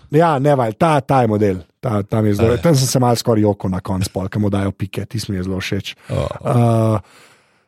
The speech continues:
Speaker 1: eh, pol pa kva, eh, v bistvu oni mislijo, da je Snape, ne, vsega kriv in, eh, pridejo do Fluffyja in Fluffy že spi. In pol padejo v tist,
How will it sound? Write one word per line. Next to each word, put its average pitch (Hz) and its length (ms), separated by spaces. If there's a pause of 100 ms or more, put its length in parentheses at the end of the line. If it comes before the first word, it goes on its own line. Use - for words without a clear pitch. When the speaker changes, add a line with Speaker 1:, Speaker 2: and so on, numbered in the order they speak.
(120)
Speaker 1:
eh, 123 220
pol 165 160
pa - 120
kva, 190 220 (140)
eh, 127 100
v 123 100
bistvu 165 240 (280)
oni 147 180
mislijo, 196 260
da 156 100
je 123 100
Snape, 214 420
ne, 156 220
vsega 151 400
kriv 156 340 (680)
in, 120 220
eh, 113 100 (320)
pridejo 131 680
do 104 120
Fluffyja 139 640
in 117 140
Fluffy 117 420
že 120 160
spi. 170 360 (760)
In 117 100
pol 127 200
padejo 123 680
v 104 180
tist, - 420